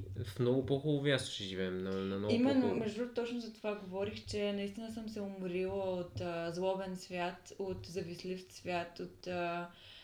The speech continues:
Speaker 2: а,
Speaker 1: А,
Speaker 2: от
Speaker 1: знаеш,
Speaker 2: лоши
Speaker 1: и
Speaker 2: хора.
Speaker 1: най-лошото е, най-лошото е, че може би ще става
Speaker 2: След-,
Speaker 1: още
Speaker 2: да,
Speaker 1: по-така.
Speaker 2: да.
Speaker 1: От една страна, от една страна съм,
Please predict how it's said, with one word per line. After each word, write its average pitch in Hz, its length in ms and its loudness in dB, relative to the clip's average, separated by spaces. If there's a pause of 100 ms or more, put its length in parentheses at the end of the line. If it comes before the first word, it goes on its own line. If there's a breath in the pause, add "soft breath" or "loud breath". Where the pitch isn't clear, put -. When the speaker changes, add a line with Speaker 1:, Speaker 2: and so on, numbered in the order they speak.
(220 loud breath)
Speaker 2:
а, 185 560 -6
Speaker 1:
А, - 120 -2
Speaker 2:
от 120 60 2
Speaker 1:
знаеш, 120 180 8
Speaker 2:
лоши 156 120 4
Speaker 1:
и - 20 4
Speaker 2:
хора. 131 140 6
Speaker 1:
най-лошото 135 420 6
е, 117 40 4
най-лошото 123 460 0
е, 117 40 -2
че - 120 -6
може 110 200 0
би 101 80 -6
ще - 120 -4
става 98 340 -2 (460)
Speaker 2:
След-, - 120 -2
Speaker 1:
още 196 200 2
Speaker 2:
да, 185 100 -8
Speaker 1:
по-така. 196 560 4 (280)
Speaker 2:
да. 180 340 -6 (120)
Speaker 1:
От 131 200 6
една 151 200 10
страна, 101 380 2
от 110 120 0
една 151 160 8
страна 147 260 6
съм, 139 400 4